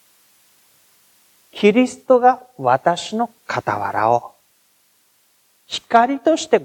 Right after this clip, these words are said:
ご一緒に歩んでくださるとき、私はどんな歩みに導かれるのか、そのことを祈りの中で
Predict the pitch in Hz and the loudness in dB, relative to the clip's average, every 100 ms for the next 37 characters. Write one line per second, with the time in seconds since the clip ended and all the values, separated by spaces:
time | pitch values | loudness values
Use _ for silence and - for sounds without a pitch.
0 | - 170 196 226 - - 330 320 - 139 | 2 4 4 2 -6 -6 -6 -8 -8 -4
1 | 160 220 254 233 220 - 151 170 - 220 | -2 -2 -2 -2 -4 0 0 0 0 -2
2 | 202 - - 143 117 95 _ _ _ _ | -4 -12 -10 -8 -8 -10 _ _ _ _
3 | _ _ _ _ _ _ _ _ _ - | _ _ _ _ _ _ _ _ _ -8
4 | 110 117 123 117 - 170 196 - _ _ | -6 -2 -2 -2 -4 -2 -2 -8 _ _
5 | _ _ _ _ _ _ _ _ _ _ | _ _ _ _ _ _ _ _ _ _
6 | 117 170 302 359 294 185 127 104 - 120 | 0 0 2 -4 -6 -4 -4 -4 -6 -4
7 | 123 123 147 196 151 107 92 98 - 143 | -2 -4 -6 -6 -6 -10 -14 -14 -6 -4
8 | 170 - 208 247 254 196 170 - 202 208 | -4 -2 -2 -2 -4 -4 -6 -4 -6 -6
9 | _ _ _ _ _ _ _ _ _ _ | _ _ _ _ _ _ _ _ _ _
10 | _ _ _ _ _ _ _ _ _ - | _ _ _ _ _ _ _ _ _ -6
11 | 123 117 135 170 160 143 - _ _ _ | -4 -4 -2 0 0 -2 -6 _ _ _
12 | _ _ _ - 131 113 117 117 127 135 | _ _ _ -8 -4 -2 -2 -4 -4 -2
13 | 139 131 127 | -2 -4 -8